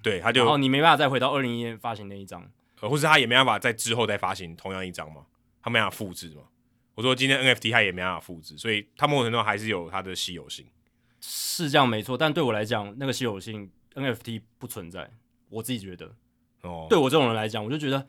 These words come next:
Speaker 2: 很奇怪啊，你就是
Speaker 1: 所以，所以玩这个卡片对你来讲完全没有投资的意义。
Speaker 2: 如果今天，如果它是实体，我觉得 OK。
Speaker 1: 可是实体，
Speaker 2: 我觉得
Speaker 1: 如-，如果今天我是，假设我真的是要投资的话，N F T更爽，我连收藏都不用。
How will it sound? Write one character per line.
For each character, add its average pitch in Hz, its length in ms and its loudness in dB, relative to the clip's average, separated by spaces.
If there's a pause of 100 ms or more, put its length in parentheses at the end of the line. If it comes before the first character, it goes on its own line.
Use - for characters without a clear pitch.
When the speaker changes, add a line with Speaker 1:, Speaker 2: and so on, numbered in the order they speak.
(400)
Speaker 2:
很 131 180 -6
奇 120 200 -6
怪 139 240 4
啊， 120 100 2
你 120 80 0
就 185 60 8
是 165 100 8
Speaker 1:
所 160 100 -10
以， 156 60 -14
所 202 120 6
以 - 20 8
玩 135 260 4
这 147 80 -2
个 156 80 0
卡 90 180 -8
片 127 140 -2
对 131 100 4
你 120 40 6
来 110 80 2
讲 95 120 -4
完 98 140 -4
全 110 100 -4
没 104 80 -2
有 101 120 0
投 87 200 -8
资 92 200 -12
的 85 80 -10
意 78 40 -16
义。 71 320 -20 (640)
Speaker 2:
如 196 220 -8
果 226 160 6
今 196 180 0
天， 208 360 4 (540)
如 156 120 -4
果 160 80 2
它 143 140 4
是 151 40 0
实 120 200 -2
体， 104 160 -10
我 92 100 -10
觉 92 80 -14
得 95 80 -10
OK。 90 320 -12 (960)
Speaker 1:
可 143 100 -2
是 165 80 2
实 185 120 6
体， 127 260 -2 (240)
Speaker 2:
我 92 100 -20
觉 107 80 -16
得 120 60 -12
Speaker 1:
如-， 113 100 -16
如 139 140 -4
果 156 100 4
今 139 80 -2
天 147 100 4
我 117 140 0
是， 113 180 -10
假 113 160 -2
设 131 80 0
我 117 120 -2
真 117 100 -4
的 107 80 -4
是 117 60 0
要 104 80 2
投 82 200 -8
资 - 140 -14
的 82 80 -12
话 82 240 -10 (560)
，N 131 120 -4
F 117 120 0
T 117 140 2
更 107 180 4
爽， 80 260 -10
我 92 80 -8
连 104 200 -6
收 120 180 0
藏 117 160 -6
都 92 80 -6
不 82 140 -12
用。 73 180 -16